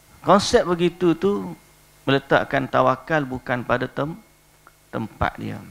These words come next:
Jadi, para salafus salih, kalau begitu, takkanlah Abu Bakar tidak tawakal bila dia kerja. Takkanlah Uthman bila dia kerja, dia tidak ber-, di-, tidak tawakal. Sedang mereka ni adalah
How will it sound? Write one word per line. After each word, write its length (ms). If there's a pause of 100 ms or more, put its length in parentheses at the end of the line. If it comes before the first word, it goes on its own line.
(1080)
Jadi, 240
para 400
salafus 560
salih, 560
kalau 320
begitu, 400
takkanlah 1200
Abu 240
Bakar 400
tidak 320
tawakal 560
bila 240
dia 80
kerja. 400 (880)
Takkanlah 880
Uthman 560
bila 320
dia 160
kerja, 400
dia 160
tidak 320
ber-, 160
di-, 240
tidak 320
tawakal. 560
Sedang 400
mereka 480
ni 80
adalah 480